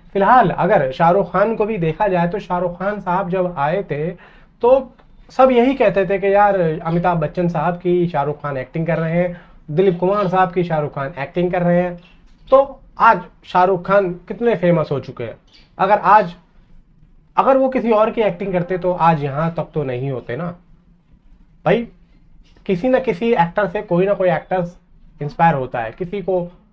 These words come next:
आज के दौर का देखा जाए, तो किसी को शाहरुख खान की acting पसंद आती है, पिछला दौर देखा जाए, तो किसी को दिलीप कुमार और अमिताभ बच्चन साहब की acting पसंद आती है।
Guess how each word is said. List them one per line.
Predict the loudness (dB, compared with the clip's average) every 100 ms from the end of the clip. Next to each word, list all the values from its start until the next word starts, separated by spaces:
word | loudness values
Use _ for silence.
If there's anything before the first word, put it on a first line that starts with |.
| -2
आज | 0 0
के | 0
दौर | 2 2
का | 2 0
देखा | 2 2
जाए, | 2 0
तो | 0 -4
किसी | -2 -2 0
को | 0
शाहरुख | -2 -4 -4
खान | -4 -4
की | -2
acting | -6 -4 -6
पसंद | -4 -4
आती | -4 -6 -8
है, | -10 _ -20 _ _ 0
पिछला | 0 6 6
दौर | 8 4 4
देखा | 2 4
जाए, | 4 2
तो | -2
किसी | -2 0
को | 0
दिलीप | 2 0 0
कुमार | 0 2
और | 2 2
अमिताभ | 0 -2 -2
बच्चन | -4 -4 -4
साहब | -4 -6
की | -6 -8
acting | -8 -10 -10
पसंद | -8 -6 -8
आती |
है। | -8